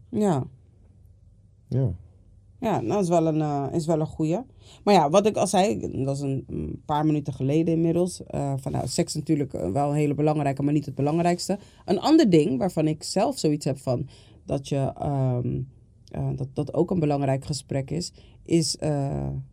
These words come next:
Speaker 1: dat zijn er twee. Eigenlijk zijn het er meer, maar ik ga er twee benoemen, eh, vriendschappen.
Speaker 2: Ja.
Speaker 1: Eh, en het andere is financiën. Dan komen we dus eigenlijk op drie,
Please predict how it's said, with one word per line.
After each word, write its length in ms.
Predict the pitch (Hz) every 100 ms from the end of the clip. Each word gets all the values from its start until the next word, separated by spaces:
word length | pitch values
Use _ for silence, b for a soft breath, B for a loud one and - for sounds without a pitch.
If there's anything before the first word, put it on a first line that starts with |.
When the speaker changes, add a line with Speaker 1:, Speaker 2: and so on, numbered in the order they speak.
| -
Speaker 1:
dat 180 | 139 127
zijn 140 | 135
er 100 | 127
twee. 340 | - 131 151 185 - - - - - - - - - -
Eigenlijk 260 | - 131 -
zijn 120 | 143
het 100 | 135
er 80 | 131
meer, 180 | 127
maar 120 | 127 131
ik 60 |
ga 100 | 135
er 100 | 131
twee 220 | - 131
benoemen, 360 | 131 135 - 143 b b b b
eh, 380 | - 143 135 131 -
vriendschappen. 800 | - 135 180 226 226 - 214 240 381 - -
Speaker 2:
Ja. 140 | - - 87 123 -
Speaker 1:
Eh, 360 | 175 165 156 -
en 120 | 156
het 100 | 147
andere 340 | 160 180 165
is 120 | 160
financiën. 640 | - 175 147 139 131 123 - - - b b b b b - - - - - - - -
Dan 140 | 143
komen 180 | 160 156
we 60 |
dus 100 | 151
eigenlijk 320 | 151 156 160 156
op 140 | 147
drie, 320 | 151 175 170